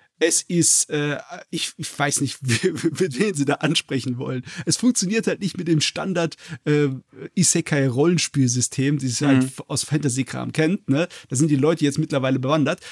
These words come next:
Speaker 1: Da hat keine <laughs> Ahnung von irgendwelchen alten schamanistischen Ritualen des Shintoismus. <laughs>
Speaker 2: Ja.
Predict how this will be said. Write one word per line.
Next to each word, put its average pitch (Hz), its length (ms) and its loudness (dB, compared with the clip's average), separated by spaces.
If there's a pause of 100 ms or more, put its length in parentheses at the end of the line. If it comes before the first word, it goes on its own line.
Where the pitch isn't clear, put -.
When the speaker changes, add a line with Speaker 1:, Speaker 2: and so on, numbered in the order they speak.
(160)
Speaker 1:
Da - 80 -4
hat - 100 -2
keine 180 380 0
<laughs> - 20 -
Ahnung 160 260 2
von 143 160 -2
irgendwelchen 156 440 2
alten 151 220 -4
schamanistischen 147 580 2
Ritualen 139 560 0
des - 200 2
Shintoismus. 143 880 2
<laughs> 165 680 -2
Speaker 2:
Ja. 98 280 -2